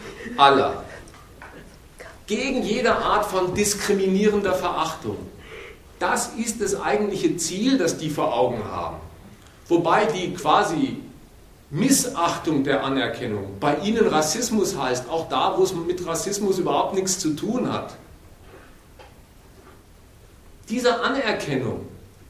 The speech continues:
aller ist erstens ein schäbiger Standpunkt. Egal wie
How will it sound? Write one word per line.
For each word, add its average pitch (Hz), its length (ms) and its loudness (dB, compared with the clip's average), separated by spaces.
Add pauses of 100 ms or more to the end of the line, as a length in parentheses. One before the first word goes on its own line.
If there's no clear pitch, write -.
(160)
aller - 460 4 (880)
ist 180 220 -4
erstens 208 400 0
ein 156 160 -4
schäbiger 151 560 2
Standpunkt. 123 680 -4 (760)
Egal 190 540 2
wie 208 200 0